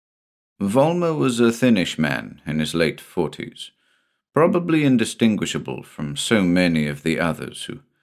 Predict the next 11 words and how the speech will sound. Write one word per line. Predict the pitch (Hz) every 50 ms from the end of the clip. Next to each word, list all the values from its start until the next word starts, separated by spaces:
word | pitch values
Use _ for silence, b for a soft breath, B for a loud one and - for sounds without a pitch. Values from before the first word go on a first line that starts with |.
| _ _ _
scurried | - - - - 82 78 78 80 80 80
across | 80 - - 85 78 -
streets, | - - - 87 71 - - - - - - -
down | - 95 98 98 98 92
subway | - - 104 98 85 - 92 92 90
kiosks, | - - - 90 82 80 73 71 73 - - - - - - b b b
up | 110 135 131 135 -
L | - 117 113 110 107
stairs | 98 - - - 101 95 92 90 87 80 76 -
to | - - 78
work, | 73 76 82 82 73 73 - - -